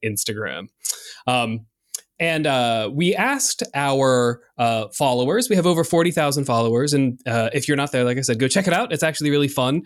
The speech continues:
Um, we asked our followers, "What are some of the craziest things that people have ever said to you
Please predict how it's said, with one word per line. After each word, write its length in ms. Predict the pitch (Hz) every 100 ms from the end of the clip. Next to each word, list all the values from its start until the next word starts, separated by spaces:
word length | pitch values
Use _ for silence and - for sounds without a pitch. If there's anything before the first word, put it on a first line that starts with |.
| - -
Um, 140 | 127
we 100 | 156
asked 180 | 240 254
our 80 | 311
followers, 600 | 294 294 240 180 151 - - - _
"What 160 | - 220
are 60 |
some 160 | 269 277
of 40 |
the 80 | 240
craziest 520 | 233 208 214 185 196
things 220 | 190 185 165
that 120 | -
people 240 | 165 160
have 140 | 147 151
ever 320 | 147 139 127
said 400 | - - 214 190
to 100 | 175
you 420 | 143 127 117 117